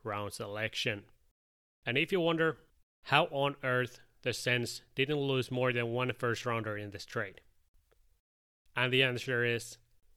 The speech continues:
because DeBrincat will be an R F A next summer, so they are looking down the barrel when it comes to Cat's next big payday. The first rounder was, of course,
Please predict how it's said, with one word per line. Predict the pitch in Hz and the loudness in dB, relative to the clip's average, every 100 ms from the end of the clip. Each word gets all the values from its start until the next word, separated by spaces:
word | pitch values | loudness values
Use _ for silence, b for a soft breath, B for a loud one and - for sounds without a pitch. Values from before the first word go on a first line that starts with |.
| _ _ - | _ _ -6
because | 147 156 143 | 0 2 2
DeBrincat | 139 - 135 131 127 120 113 - - | -2 0 2 2 2 -2 -4 -16 -4
will | 143 147 | -2 0
be | 151 | 0
an | 139 | 0
R | 131 131 123 | 0 0 0
F | 120 - | -2 0
A | 120 | 0
next | 117 113 - | 0 -2 -2
summer, | 117 117 | -2 0
so | 107 127 117 | -2 -2 -2
they | 110 131 | 2 2
are | 135 135 | 2 0
looking | 123 123 127 117 | 0 0 0 -2
down | 117 117 | 0 0
the | 117 | -2
barrel | 107 117 113 110 107 - - | 0 0 2 0 -4 -8 -8
when | 120 131 | 0 2
it | 131 | 2
comes | 123 120 - | 2 -2 -2
to | 117 | -4
Cat's | - 110 107 - - - | 0 0 0 -8 -12 -8
next | 110 104 - - - - | -6 -6 -8 -12 -16 -8
big | 107 - - - | -8 -10 -18 -2
payday. | 123 117 107 101 104 _ _ _ _ _ _ _ _ _ _ _ _ _ | 0 0 -2 -8 -10 _ _ _ _ _ _ _ _ _ _ _ _ _
The | 120 | -6
first | 143 165 | 0 0
rounder | 160 175 170 | 2 2 4
was, | 165 160 165 | 4 4 4
of | 160 - | 0 0
course, | 147 147 | 0 2